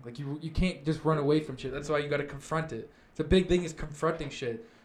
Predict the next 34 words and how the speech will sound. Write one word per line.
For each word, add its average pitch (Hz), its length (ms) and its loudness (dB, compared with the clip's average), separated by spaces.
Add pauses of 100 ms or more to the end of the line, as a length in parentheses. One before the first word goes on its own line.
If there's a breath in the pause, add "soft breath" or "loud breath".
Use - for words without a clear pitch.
It - 120 -14
doesn't 196 200 2
make 202 180 0
you 165 160 -4
soft 170 460 4
for 143 80 -4
confronting 143 480 -6
your 127 80 -6
feelings. 131 440 -6
So 139 100 -4
you 131 180 -8 (200)
confront 147 420 -4
them, 165 160 0 (260 loud breath)
but 147 100 -4
then 151 80 0
you 143 80 -4
move 143 220 -2
on. 143 140 2
You 135 60 -4
still 151 220 0
get 139 180 0
shit - 280 -2
done. 147 200 0
That's 127 180 -4
the 139 100 -2
whole, 147 460 6 (340 loud breath)
it's - 100 -4
the 156 60 4
whole 160 160 8
process 151 480 6
of 131 120 -4
being 135 200 2
a 120 40 0
man, 120 440 0